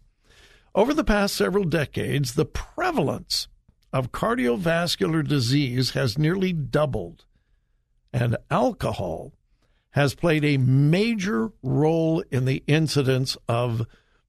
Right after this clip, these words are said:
much of it." Uh, it ends. The portray-, the portrayal of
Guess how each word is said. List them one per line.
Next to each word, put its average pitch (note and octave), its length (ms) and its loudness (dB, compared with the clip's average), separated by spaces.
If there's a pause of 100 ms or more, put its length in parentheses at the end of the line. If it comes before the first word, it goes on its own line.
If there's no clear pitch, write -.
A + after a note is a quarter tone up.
much B2 500 2 (140)
of G2 360 -6 (200)
it." - 420 -10 (2000)
Uh, E3+ 580 2
it F3+ 200 0
ends. C#3+ 480 -2 (1120)
The D3 120 4
portray-, A3+ 580 -2
the D#3 240 4
portrayal D3+ 880 -2
of D3+ 120 0